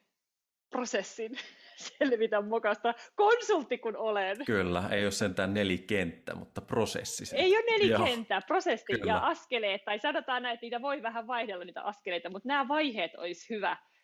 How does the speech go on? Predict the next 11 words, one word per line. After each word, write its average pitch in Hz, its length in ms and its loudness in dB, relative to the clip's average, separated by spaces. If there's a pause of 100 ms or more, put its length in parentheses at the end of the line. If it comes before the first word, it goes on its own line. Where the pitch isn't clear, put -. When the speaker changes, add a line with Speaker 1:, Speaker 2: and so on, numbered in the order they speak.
(380)
Speaker 1:
ää, 160 380 0 (120)
käydä 185 340 -2
läpi. 170 320 -4
Eli 170 460 -6 (100)
ensimmäinen 214 640 -4
olisi 175 460 -2 (200)
puhu - 420 -4 (1700)
jollekin. 175 600 -8 (800)
Toinen 254 440 2
olisi 175 500 -2
realiteettitsekki, 185 1300 -4